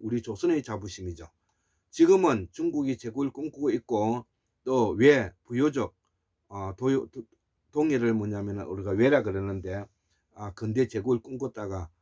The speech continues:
아, 망했죠. 그들이 지금 현재 거구를 하고 있는 것이 일본의 거구주의자들이죠. <clears throat> 뻔뻔한 놈들이죠.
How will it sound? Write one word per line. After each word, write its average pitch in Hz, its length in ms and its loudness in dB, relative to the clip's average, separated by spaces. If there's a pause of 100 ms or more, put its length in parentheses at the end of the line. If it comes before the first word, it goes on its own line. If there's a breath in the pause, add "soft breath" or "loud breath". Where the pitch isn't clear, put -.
아, 90 100 -18
망했죠. 95 480 -6 (2500)
그들이 170 380 8
지금 131 240 -2
현재 113 300 0
거구를 135 480 2
하고 113 260 -4
있는 101 160 -4
것이 101 160 -8
일본의 131 380 -2
거구주의자들이죠. 101 1200 -6 (320)
<clears throat> - 540 -10 (1040)
뻔뻔한 151 400 2
놈들이죠. 98 640 -2